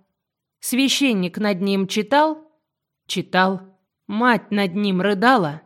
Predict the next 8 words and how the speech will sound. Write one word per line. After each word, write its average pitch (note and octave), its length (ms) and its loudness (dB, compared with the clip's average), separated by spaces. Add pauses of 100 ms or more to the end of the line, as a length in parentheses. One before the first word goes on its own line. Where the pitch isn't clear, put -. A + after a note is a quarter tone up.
(300)
Мать A3 300 -2
над G3+ 200 -4
ним G3+ 200 -2
молчала. F3 840 -4 (1080)
И A#3+ 100 -4
нет C4+ 280 -2
его E3+ 260 -4
там, D3 360 -8